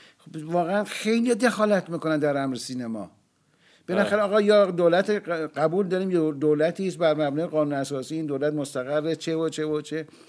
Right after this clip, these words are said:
Speaker 1: یه سازمان سینمایی هست، حالا سازمان سینمایی درست مدیریت می‌کنه، درست مدیریت نمی‌کنه، رئیس سازمان سینمایی درست انتخاب می‌شه، درست انتخاب نمی‌شه. من وارد این چیزاش نمی‌شم. بالاخره قاعده اینه، این باید سی چیز
Speaker 2: شده
Speaker 1: بکنه.
Speaker 2: دیگه، انتخاب
Speaker 1: بله.
Speaker 2: شده دیگه، باید کارشو بکنه دیگه.
Speaker 1: این همه دخالت.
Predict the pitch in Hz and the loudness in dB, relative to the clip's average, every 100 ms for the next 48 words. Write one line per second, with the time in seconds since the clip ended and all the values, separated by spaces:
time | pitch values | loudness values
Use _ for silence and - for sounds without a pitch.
0 | _ - 170 160 147 151 151 143 147 170 | _ -8 0 2 2 0 -2 -4 -4 -4
1 | 160 151 151 - - - - 202 214 196 | -4 -4 -6 -14 -20 -20 2 4 4 4
2 | 185 185 185 175 175 175 185 196 190 170 | 2 0 -2 -4 -4 -2 0 -2 -4 -4
3 | 175 165 156 160 156 165 160 143 151 147 | -2 -2 -4 -4 -2 -2 -2 0 0 0
4 | 165 147 151 147 151 151 156 139 135 139 | -4 -4 -4 -2 -2 -2 -4 -4 -6 -6
5 | 135 147 143 165 180 143 139 143 139 131 | -4 -2 -2 -2 -6 -8 -8 -8 -8 -6
6 | 135 139 135 - 135 151 151 147 143 - | -6 -6 -8 -8 -8 -8 -8 -10 -12 -18
7 | - 170 175 160 143 143 135 - 139 139 | -14 -8 -2 0 0 -4 -8 -10 -10 -8
8 | 131 117 127 _ _ _ 220 208 - 196 | -12 -14 -18 _ _ _ -10 -8 -8 -12
9 | - 180 175 180 196 196 202 196 202 208 | -12 -12 -12 -12 -12 -10 -8 -8 -8 -8
10 | 202 202 - 196 202 262 233 220 226 233 | -8 -10 -8 -6 -4 -4 -4 2 2 4
11 | 226 240 240 202 196 180 185 208 214 233 | 2 2 2 2 0 0 2 4 6 4
12 | 220 185 165 156 143 143 131 262 277 269 | 4 2 0 0 0 -2 2 4 6 6
13 | 208 226 233 220 196 202 202 208 190 | 2 0 2 2 2 4 4 4 0